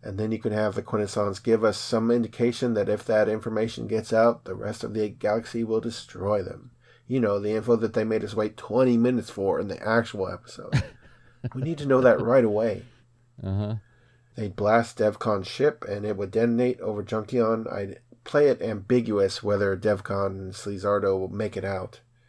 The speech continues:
Speaker 1: If I could,
Speaker 2: Hmm.
Speaker 1: if the censors would let me. Most importantly, the ship would be in pieces, scattered on Junkion, and the journal would be there in the debris.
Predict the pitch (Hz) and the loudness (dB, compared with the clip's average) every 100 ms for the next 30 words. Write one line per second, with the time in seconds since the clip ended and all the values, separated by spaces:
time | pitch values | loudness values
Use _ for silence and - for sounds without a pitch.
0 | _ _ _ - 135 95 - 104 95 151 | _ _ _ -6 -2 -2 -2 0 0 0
1 | 104 98 92 - 95 98 - 98 98 90 | -4 -6 -8 -8 -6 -8 -10 -6 -6 -4
2 | 95 95 _ _ _ _ _ _ _ _ | -8 -12 _ _ _ _ _ _ _ _
3 | 110 151 156 117 131 165 117 117 117 127 | 4 6 6 2 6 6 6 2 2 -2
4 | - _ - - - 143 127 113 120 107 | -10 _ -12 -10 0 2 2 2 2 0
5 | - 147 139 107 117 - - 120 113 113 | 0 -4 -2 -2 -2 -6 2 4 6 6
6 | 104 104 120 117 104 98 95 95 95 117 | 4 2 2 2 -2 -2 -6 -10 0 2
7 | 117 98 104 101 104 101 104 104 107 - | 4 2 -2 -4 -4 -2 -2 -4 -8 -8
8 | - 131 - - | -4 -4 -6 -14